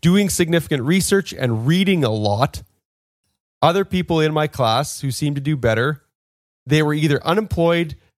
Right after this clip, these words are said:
in between jobs, or maybe, you know, some of them were firefighters, other of them worked night shifts, so then they could be up all day. You know, there was less life going on in those people's life and more focus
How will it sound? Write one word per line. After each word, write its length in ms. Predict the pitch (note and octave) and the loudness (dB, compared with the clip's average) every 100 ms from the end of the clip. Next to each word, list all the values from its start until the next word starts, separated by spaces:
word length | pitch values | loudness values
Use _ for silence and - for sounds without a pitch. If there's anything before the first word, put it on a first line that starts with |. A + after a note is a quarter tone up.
| _ - | _ -2
in 120 | F3 | 0
between 400 | G3+ - G3+ F#3+ | 0 -2 -2 0
jobs, 500 | C#3+ D3 D3 D3 C3+ | 2 2 2 0 -4
or 200 | - A#2+ | -8 -4
maybe, 260 | B2 E3 E3 | -2 -2 -2
you 140 | D3 | -2
know, 80 | C3 | -4
some 260 | A2+ F3 F3 | -2 -2 0
of 60 | |
them 100 | F3 | 0
were 80 | C#3 | -2
firefighters, 800 | - D#3+ E3 - E3 D#3+ D#3+ C#3+ - | -2 0 0 0 -2 0 -2 -4 -2
other 220 | D3+ D#3+ | 0 0
of 60 | |
them 220 | D3 C#3+ B2+ _ _ - | -2 -4 -8 _ _ -4
worked 240 | C3 B2 | -2 -2
night 260 | C3+ E3+ F3 | -2 -2 -2
shifts, 360 | - F3 - | -2 -2 -2
so 100 | - | -6
then 80 | B2+ | -4
they 80 | A#2+ | -4
could 180 | A#2 G#2+ | -6 -4
be 120 | C3 | 0
up 160 | C3+ C3 | 0 0
all 140 | A2+ | -2
day. 360 | A#2 E3 E3 - _ _ _ - | 0 0 0 -4 _ _ _ -2
You 100 | D#3 | 0
know, 160 | - - - | -2 -8 -4
there 180 | D3 G3+ | 0 2
was 340 | G3+ E3+ - _ _ _ _ | 2 -2 -6 _ _ _ _
less 640 | B2+ D3+ G3 G3 - - - _ _ | -2 2 4 2 -6 -12 -18 _ _
life 520 | B2+ D#3 C3 A#2 - | -2 0 0 -4 -10
going 260 | C3 C3+ C3+ | -2 0 0
on 220 | C3+ C#3 | 0 -2
in 60 | C3 | -2
those 180 | C3 C3 | -4 -2
people's 300 | E3+ D#3+ F3 | -4 -2 0
life 220 | F3 E3 | -2 -2
and 160 | D#3+ C#3+ | -4 0
more 240 | D3+ E3+ | 0 0
focus 580 | - D#3 C#3+ D3+ C#3 | 0 -2 -2 -2 -4